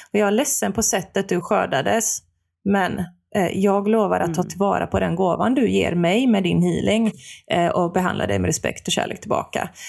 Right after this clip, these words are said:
Speaker 1: Eh, det, det, det är mitt synsätt på,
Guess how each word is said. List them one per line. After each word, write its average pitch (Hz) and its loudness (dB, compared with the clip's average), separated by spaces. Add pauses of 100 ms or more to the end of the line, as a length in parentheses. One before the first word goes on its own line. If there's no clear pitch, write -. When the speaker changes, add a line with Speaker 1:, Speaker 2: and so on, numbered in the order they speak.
(200)
Speaker 1:
Eh, 180 0 (160)
det, 254 2 (120)
det, 277 0 (760)
det 247 2
är 269 4
mitt 214 2
synsätt - 0 (340)
på, 160 0